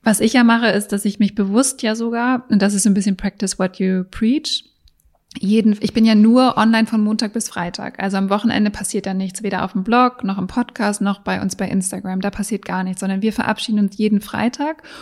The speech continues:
Und wir waren jetzt sogar fast einen Monat offline bei Instagram, von Mitte Dezember bis jetzt gerade, weil wir,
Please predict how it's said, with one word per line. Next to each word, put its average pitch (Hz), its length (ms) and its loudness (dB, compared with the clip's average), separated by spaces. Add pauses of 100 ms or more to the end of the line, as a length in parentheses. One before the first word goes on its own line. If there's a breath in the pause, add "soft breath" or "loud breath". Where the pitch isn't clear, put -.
(280 loud breath)
Und 226 160 4
wir 208 160 4
waren 196 220 0
jetzt 220 300 -2
sogar 233 280 -2
fast - 420 -6
einen 254 340 2
Monat 220 560 0
offline 208 640 -4
bei 180 100 -12
Instagram, 185 640 -10
von 185 400 -4
Mitte 220 260 -2
Dezember 214 680 0
bis - 200 -6
jetzt 175 280 -8
gerade, 196 480 -4
weil 208 240 0
wir, 208 480 -4